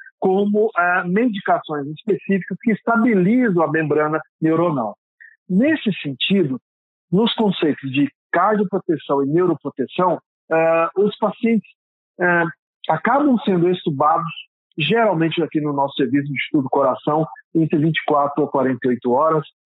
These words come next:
ficam em torno de sete a oito dias em det-, em terapia intensiva, com um, um tempo de internação do pós-operatório variando do décimo segundo ao décimo, é, oitavo dia de internação. E esses pacientes recuperam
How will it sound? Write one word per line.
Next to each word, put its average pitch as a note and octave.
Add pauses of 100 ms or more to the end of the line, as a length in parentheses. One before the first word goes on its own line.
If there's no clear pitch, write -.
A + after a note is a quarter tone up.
(140)
ficam D#3+
em D#3+
torno D3
de C3+ (140)
sete D3+
a D3
oito D3
dias C3+
em C3
det-, C3 (140)
em B2+
terapia C3
intensiva, E3+ (180)
com G#3
um, G3
um F3+
tempo F#3
de F3
internação D#3
do C3+
pós-operatório C#3
variando D3
do C3+
décimo C#3+
segundo C#3 (200)
ao C#3
décimo, C#3
é, C3+
oitavo C3+
dia B2+
de A#2+
internação. C3+ (360)
E D#3+
esses G3+
pacientes G3
recuperam F3+